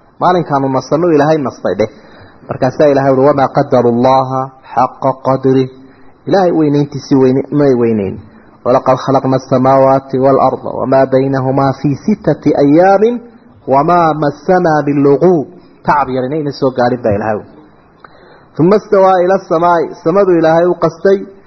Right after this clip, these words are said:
Istiwuhu ilaa marka ay ka dambayso, sida culimadu ay qabaan, culamaau salaf, waxa uu noqdaa, wuu qastiyey. Samadii buu qastiyey, "Wa hiya dukhaanun."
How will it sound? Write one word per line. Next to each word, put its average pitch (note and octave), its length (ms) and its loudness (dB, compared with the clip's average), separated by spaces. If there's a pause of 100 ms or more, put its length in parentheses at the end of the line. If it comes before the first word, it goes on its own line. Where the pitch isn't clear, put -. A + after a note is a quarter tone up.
(280)
Istiwuhu F3+ 460 4
ilaa F3+ 220 2
marka F3+ 280 -4
ay C#3 120 0
ka D#3+ 140 -4
dambayso, C#3+ 640 0 (200)
sida D#3 340 -2 (300)
culimadu D3+ 380 -2
ay C3+ 200 0
qabaan, D3 240 0
culamaau C3+ 440 0
salaf, F3 420 -2
waxa C#3+ 260 -2
uu C#3 100 -4
noqdaa, C#3+ 420 0 (560)
wuu E3 240 4
qastiyey. A2+ 640 -8
Samadii E3+ 420 0
buu E3 160 0
qastiyey, C#3 420 -2
"Wa C#3 140 4
hiya D#3 260 2
dukhaanun." D#3 560 0